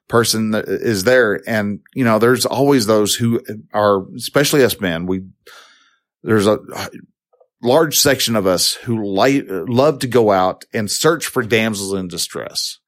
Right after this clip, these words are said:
And you know what you get when you rescue a damsel in distress? You get a distressed damsel, you know, it, you're not, it's not somebody who is,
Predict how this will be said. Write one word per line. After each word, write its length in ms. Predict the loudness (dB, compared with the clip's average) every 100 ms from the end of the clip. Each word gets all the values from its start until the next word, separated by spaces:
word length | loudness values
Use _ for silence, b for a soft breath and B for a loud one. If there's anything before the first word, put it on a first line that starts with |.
| _ -2
And 120 | 2
you 80 | 4
know 100 | 4
what 260 | 2 0
you 60 | 0
get 180 | 0 0
when 160 | -2
you 240 | -2 -4 -2
rescue 380 | 2 2 2 2
a 60 |
damsel 480 | 2 2 0 -2 -2
in 60 | -2
distress? 640 | -4 -2 -2 -2 -4 -6 _ _ _ _
You 120 | -2
get 160 | 0 2
a 80 | 2
distressed 580 | 2 0 2 0 0 -2
damsel, 540 | 0 -2 -6 -8 -10 _ _ B B B B
you 140 | 0 4
know, 140 | 4 2
it, 160 | 0 -2 -16 -2
you're 200 | 2 2
not, 320 | 2 2 -2 -12 -16 -18 -18 -12 -10 -8
it's 220 | -4 -2 0
not 160 | 2
somebody 320 | 2 2 2
who 260 | 2 2 2
is, 580 | 2 2 2 0 -4